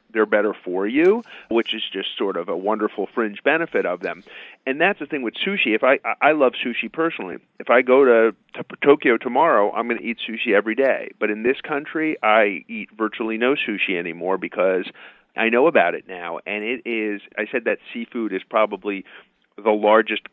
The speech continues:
fraud category in our food supply. Within seafood, sushi is by far the worst niche. Studies, they're stunning. Uh, in cities the size of New York and L A, scientists struggle to find a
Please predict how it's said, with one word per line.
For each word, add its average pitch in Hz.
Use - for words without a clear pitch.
fraud 117
category 107
in 101
our 92
food 165
supply. 87
Within 135
seafood, 101
sushi 113
is 98
by 104
far 110
the 95
worst 101
niche. 95
Studies, 135
they're 113
stunning. 113
Uh, 90
in 113
cities 151
the 120
size 123
of 107
New 123
York 127
and 110
L 113
A, 120
scientists 120
struggle 123
to 117
find 113
a 90